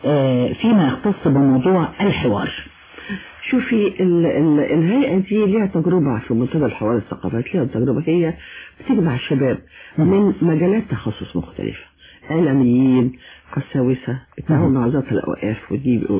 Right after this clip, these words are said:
Speaker 2: وأئمة مساجد، شبان.
Speaker 1: مم.
Speaker 2: و-، وبنطرح دايما أسئلة و-، ونطرح يعني مناقشات حوالين الموضوع ده. والمناقشات عادة بتبقى حوالين موضوعات مهمة، موضوعات بنختارها يعني.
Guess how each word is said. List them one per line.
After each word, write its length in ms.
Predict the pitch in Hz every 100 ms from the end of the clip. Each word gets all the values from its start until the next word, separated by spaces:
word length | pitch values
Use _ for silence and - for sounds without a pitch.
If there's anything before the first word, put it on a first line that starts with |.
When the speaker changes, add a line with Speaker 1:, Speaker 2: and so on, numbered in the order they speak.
| - -
Speaker 2:
وأئمة 360 | 101 - 131 113 127
مساجد، 380 | 110 123 -
شبان. 500 | - - 120 120 110 - - -
Speaker 1:
مم. 240 | 160 127 - -
Speaker 2:
و-، 300 | 151 180 180 -
وبنطرح 840 | 151 156 147 - 160 226 - 156 123
دايما 360 | 165 175 156 -
أسئلة 640 | 135 - 151 147 139 135
و-، 340 | - 123 123 117 - - -
ونطرح 380 | 262 269 190 - -
يعني 260 | 165 147 160
مناقشات 600 | 156 185 175 170 233 -
حوالين 480 | - - 123 135 139
الموضوع 460 | 123 117 120 101
ده. 80 | 123 - - - - -
والمناقشات 600 | - 170 170 - 190 247
عادة 300 | 160 208 -
بتبقى 480 | 151 - 185 135 127 -
حوالين 540 | - 135 147 180 170 - - - -
موضوعات 540 | 139 139 135 147 170
مهمة، 400 | 101 107 82 - - - _ _ _ -
موضوعات 320 | 277 320 262
بنختارها 640 | 214 190 - 135 131 -
يعني. 300 | - - -